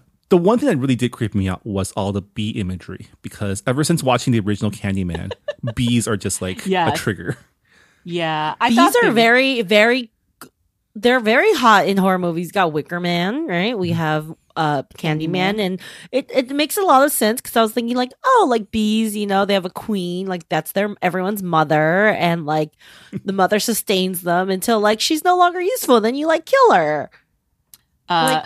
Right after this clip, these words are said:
Speaker 3: Like, okay,
Speaker 1: Oh.
Speaker 3: okay.
Speaker 2: And then we have Bridgerton. That was, <laughs> uh, once you watch,
Speaker 3: Oh,
Speaker 2: you will
Speaker 3: God, the fucking bee in Bridgerton.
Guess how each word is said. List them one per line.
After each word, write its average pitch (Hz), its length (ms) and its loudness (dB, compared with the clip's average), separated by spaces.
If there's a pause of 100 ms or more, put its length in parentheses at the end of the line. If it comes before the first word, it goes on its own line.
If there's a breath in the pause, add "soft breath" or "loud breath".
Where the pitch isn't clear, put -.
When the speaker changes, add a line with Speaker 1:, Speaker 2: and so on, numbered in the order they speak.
(100)
Speaker 3:
Like, 554 140 2
okay, 185 680 2
Speaker 1:
Oh. - 200 -4
Speaker 3:
okay. 208 640 2 (220)
Speaker 2:
And 165 140 -4
then 175 180 0
we 262 180 -2
have 196 360 0
Bridgerton. - 680 -10 (380)
That - 140 -10
was, - 340 0 (640)
<laughs> - 500 -4
uh, 196 380 4
once 262 280 2
you 269 140 0
watch, 190 260 6
Speaker 3:
Oh, - 80 6
Speaker 2:
you 196 80 0
will 180 40 4
Speaker 3:
God, 202 340 10
the 202 80 2
fucking 254 540 -2
bee 202 340 -2
in 175 120 -4
Bridgerton. 160 760 -2